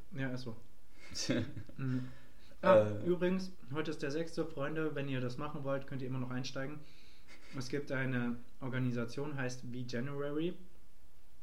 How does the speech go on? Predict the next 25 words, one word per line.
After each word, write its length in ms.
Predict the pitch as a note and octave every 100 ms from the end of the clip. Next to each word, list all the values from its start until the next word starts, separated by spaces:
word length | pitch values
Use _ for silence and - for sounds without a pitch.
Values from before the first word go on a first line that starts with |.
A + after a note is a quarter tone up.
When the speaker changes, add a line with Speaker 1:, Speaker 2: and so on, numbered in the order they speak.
| -
Speaker 1:
Eine 380 | A2+ A2+ A#2 A#2+
Organisation, 800 | A#2 A#2 A#2 G#2+ - A#2+ C3 C3 - - - -
die, 440 | B2 A#2 A2+ A2+
ähm, 480 | A2+ A2 A2 G#2+ G#2
dir 140 | A#2
dabei 420 | G#2+ G#2+ G#2 A2 A#2+
hilft, 480 | B2+ B2+ C3 - -
einen 260 | A2 A2 G#2+
veganen 420 | G#2 G#2+ G#2 G#2+
Januar 360 | F#2+ A2 C#3 C3
zu 120 | C#3
machen. 340 | C#3 C3+ D3+ D#3 - - - -
Ein 640 | A2+ G2+ G2+ A2+ A#2 A#2+ A2 -
Selbstexperiment, 920 | - B2 C3+ C#3 C3 - B2+ B2+ B2 B2
egal 500 | A2+ G2+ A2 A#2 A2+
unter 240 | A2+ A#2
welcher 380 | A2 A2 A2+ G#2+
Flagge 300 | - A2 A2
ihr 240 | G#2+ G#2+ G#2
das 420 | G#2 F#2+ - -
Experiment 500 | A#2+ A2+ G#2+ G#2+ G2+
auch 140 | G2+ A#2
laufen 280 | G#2+ B2 A#2+
lassen 220 | A2+ A2+
wollt. 280 | A2 A2